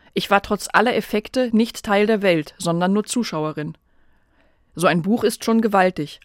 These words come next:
Worte sind gewaltig. Es gibt und gab sie, die Bücher und Schriften, die die Welt verändern. Was zählt da dazu? Die Bibel, der Koran, die Tora, ganz sicher. Milliarden Menschen finden in ihnen Trost, Halt, aber auch Ideen und Kraft für das eigene Leben.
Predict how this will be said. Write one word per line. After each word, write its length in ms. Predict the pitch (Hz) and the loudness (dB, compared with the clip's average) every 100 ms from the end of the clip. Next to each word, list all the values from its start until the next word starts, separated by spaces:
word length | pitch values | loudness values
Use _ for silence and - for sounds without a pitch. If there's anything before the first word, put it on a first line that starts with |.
| - | 0
Worte 260 | 220 233 | 0 2
sind 220 | 175 165 160 | -2 -4 -4
gewaltig. 580 | 160 151 156 151 147 - _ _ _ | -2 -2 -2 -6 -14 -18 _ _ _
Es 180 | 175 - | -4 0
gibt 220 | 233 - | 0 2
und 120 | 240 | 2
gab 280 | 208 190 - | 4 4 2
sie, 240 | - 156 165 - - | -4 -8 -10 -16 -4
die 60 | 185 | 0
Bücher 360 | 202 240 254 | 4 4 4
und 120 | 170 | 0
Schriften, 560 | - - 214 - 226 220 | -2 -2 -4 -2 0 2
die 100 | 214 | 2
die 140 | 220 | 2
Welt 200 | 185 160 | 4 2
verändern. 540 | - 175 151 156 151 160 - _ _ _ _ _ | 0 -6 -4 -4 -4 -6 -12 _ _ _ _ _
Was 220 | 160 - | -4 -2
zählt 260 | - 202 214 | 2 4 4
da 80 | 180 | 0
dazu? 460 | 165 - 269 190 - - _ _ _ _ | -2 -2 -2 -4 -6 -20 _ _ _ _
Die 80 | 185 | -4
Bibel, 380 | 165 214 226 254 | 2 2 4 2
der 160 | 226 190 | 2 -2
Koran, 560 | - 156 156 180 226 - - | -2 -2 0 0 -2 -4 -6
die 80 | |
Tora, 540 | 190 - 175 160 165 226 | -4 -2 0 0 0 -2
ganz 260 | - 190 202 | -2 -2 0
sicher. 360 | 233 - 156 165 _ _ _ _ | -4 -4 -6 -10 _ _ _ _
Milliarden 440 | 175 165 185 226 | -2 4 6 6
Menschen 400 | 214 214 247 262 | 4 2 2 0
finden 320 | 240 226 226 226 | 0 2 4 4
in 160 | 226 | 2
ihnen 220 | 220 226 | 2 0
Trost, 580 | 220 - 185 160 - - | 0 -2 -4 -4 -10 -6
Halt, 340 | 175 180 247 - - - | 0 0 0 -8 -20 -2
aber 240 | 175 175 | 2 4
auch 140 | 151 202 | 4 2
Ideen 480 | 185 156 170 202 | -4 0 2 2
und 160 | 220 190 | 0 -4
Kraft 400 | - 165 - - | -2 -2 -2 -12
für 160 | - 208 | -6 -4
das 180 | 196 | -4
eigene 320 | - 147 175 214 | -4 -4 0 0
Leben. 420 | 185 170 160 | 0 0 -2